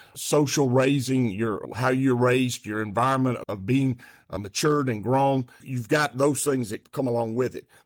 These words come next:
But <clears throat> the Bible says that once God's grace steps in, it breaks those things, and they're broken for a thousand generations, which is forever. Okay? It's the Bible's way of saying there are sins that are passed down for a couple of generations,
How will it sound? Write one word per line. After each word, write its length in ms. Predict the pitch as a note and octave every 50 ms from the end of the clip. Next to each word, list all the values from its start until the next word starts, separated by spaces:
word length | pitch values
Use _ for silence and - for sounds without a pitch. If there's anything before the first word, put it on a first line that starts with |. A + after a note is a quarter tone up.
| _ -
But 440 | A#2 B2+ F3+ F#3 F3+ C3+ - - _ _
<clears throat> 60 | _ - E3 - - - - - - - - _ _ _ _ _ _ _ _ _ _ _ _ _ _ -
the 80 | C3 C3
Bible 280 | C#3+ C#3+ D3 D3 C3+
says 360 | - - C3+ B2 A#2+ A#2+ - - - - - _ -
that 160 | - C3 -
once 300 | C#3+ D3+ E3 - - -
God's 320 | - D#3+ D3+ C#3+ C3+ A2+ A2+
grace 360 | A#2 C#3 E3 F#3 A3+ G#3+ -
steps 380 | - - D3 B2+ - - -
in, 260 | A#2 A#2 A#2 A#2 A#2+ - -
it 180 | D3 C#3+ B2
breaks 280 | A#2 D#3 F3 E3 - -
those 220 | - B2+ A2+ -
things, 280 | - B2+ B2+ C3+ B2 B2+
and 140 | D3 B2 C3
they're 80 | C3+
broken 400 | B2+ G#2+ D3 D3+ D3+ - D3 C3
for 120 | - - B2+
a 80 | B2+
thousand 520 | - - B2 D3 D3+ D3+ C#3+ A#2+ C#3 D3 C3
generations, 720 | B2+ C#3+ C3+ C3 C3+ C3 B2+ - - E2+ F2+ F2 - -
which 180 | G#2+ G2+ -
is 140 | F#2+ F2+ -
forever. 500 | - - - B2 C#3+ D3+ - E2+ D#2 - _ _ _ _ _ _ -
Okay? 320 | G2+ G2 A#2 B2 A#2+ A#2+ B2 - _ - -
It's 220 | A#2+ B2 A#2+ - -
the 120 | A#2 A#2
Bible's 360 | A#2+ C#3 C#3 A#2+ B2 G#2+ -
way 140 | B2 C3 B2+
of 100 | A#2+ -
saying 280 | - C3 B2+ A#2+ A2+ - - -
there 280 | G2 G#2 C#3 C#3 C#3 B2+
are 360 | B2 C#3+ D#3 D#3 D#3 D3 - -
sins 540 | - - - E3 F3 E3+ D#3 D3 C3+ - G2+
that 120 | C3+ A#2+
are 60 | A#2+
passed 420 | A#2 - D3+ C#3 C#3+ C3 A#2 - B2+
down 260 | C#3 C#3+ C#3 C#3 C3
for 180 | B2+ - A#2 A#2
a 60 | A#2
couple 320 | - E3 D3 - - C3+
of 60 | C3
generations, 720 | A#2 B2+ C#3+ C#3 C#3 D3 D3+ D3+ D3 - D3 C#3 B2+ B2